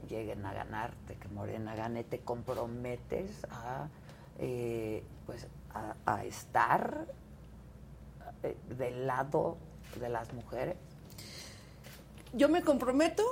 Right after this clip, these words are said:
Speaker 2: a lograr esa equidad, esa igualdad. Eso es a lo que aspiro.
Speaker 1: A
Speaker 2: Y vivir
Speaker 1: todos.
Speaker 2: en un marco de respeto de hombres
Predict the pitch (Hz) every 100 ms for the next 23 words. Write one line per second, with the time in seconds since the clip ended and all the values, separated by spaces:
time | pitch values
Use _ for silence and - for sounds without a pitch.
0 | 480 - 240 220 220 240 254 262 262 240
1 | 170 135 - - 233 240 285 254 208 170
2 | 170 156 - - 226 262 302 294 214 185
3 | 165 170 - 185 170 - 214 208 294 269
4 | 294 294 311 294 285 285 302 233 196 190
5 | - 247 240 262 - - - - 196 208
6 | 202 - 247 277 302 381 -